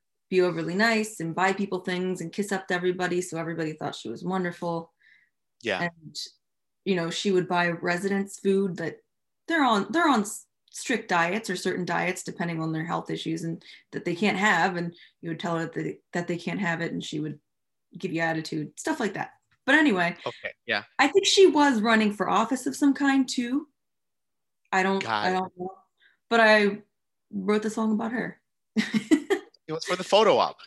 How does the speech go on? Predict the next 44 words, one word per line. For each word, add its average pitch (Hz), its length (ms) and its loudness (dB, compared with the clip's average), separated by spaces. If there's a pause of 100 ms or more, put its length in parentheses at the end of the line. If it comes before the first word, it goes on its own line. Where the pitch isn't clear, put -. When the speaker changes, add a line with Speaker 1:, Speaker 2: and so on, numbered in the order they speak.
Speaker 2:
I 156 160 -4
understood. 156 500 -6 (640)
Speaker 1:
Yeah. 294 220 0 (920)
Speaker 2:
Oh 131 300 -6
Speaker 1:
<laughs> - 20 -18
Speaker 2:
my 220 100 0
Speaker 1:
It 220 100 0
Speaker 2:
God, - 0 -
that's - 80 0
Speaker 1:
always 220 240 2
Speaker 2:
very 101 240 -4
Speaker 1:
is. - 80 -10 (100)
Speaker 2:
cool. - 120 -20 (920)
That's 240 120 -4 (100)
Speaker 1:
Mm-hmm. 262 100 2
Speaker 2:
so 98 140 -4
cool. - 340 -20 (100)
That's - 140 -12
so 107 100 -8
cool, 110 200 -10
Katie. 104 300 -4
So, 123 280 -2 (280)
um, 131 320 2
there's 139 180 2
a 147 60 4
little 160 200 2
rumor 151 300 0
on 139 100 -2
the 120 60 -6
street - 260 -4
that 117 100 -4
you 117 80 -8
may 117 140 -2
play - 180 -2
a 113 80 2
little, 104 460 -4
uh, 107 180 -6
ditty 113 220 -6
for - 180 -10
us. - 160 -8
Is - 60 -14
that 101 160 -4
true? 156 200 -8 (760)
Speaker 1:
Yeah, 294 680 0